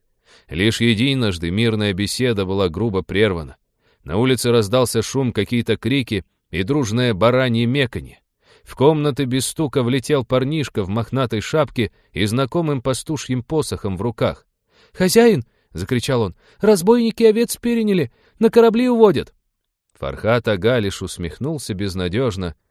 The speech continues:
но Семён резво вскочил и через резную калитку пустился на улицу. Четверо казаков, нещадно ругаясь, гнали к берегу небольшую отару.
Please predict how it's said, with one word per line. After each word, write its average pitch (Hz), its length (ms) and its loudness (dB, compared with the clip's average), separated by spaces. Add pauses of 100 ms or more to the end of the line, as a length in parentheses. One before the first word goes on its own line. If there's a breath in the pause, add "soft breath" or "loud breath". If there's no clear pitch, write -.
(140)
но 80 140 -6
Семён 160 340 -2
резво 143 360 0
вскочил 123 540 -2
и 110 60 0
через 113 340 -2
резную 120 440 -4
калитку 120 480 -2
пустился 110 600 -6
на 98 120 -2
улицу. 101 440 -4 (440 soft breath)
Четверо 143 440 2
казаков, 120 580 0
нещадно 101 540 -2
ругаясь, 98 460 0
гнали 110 360 -2
к 87 80 -6
берегу 110 360 -2
небольшую 95 560 -2
отару. 104 400 -2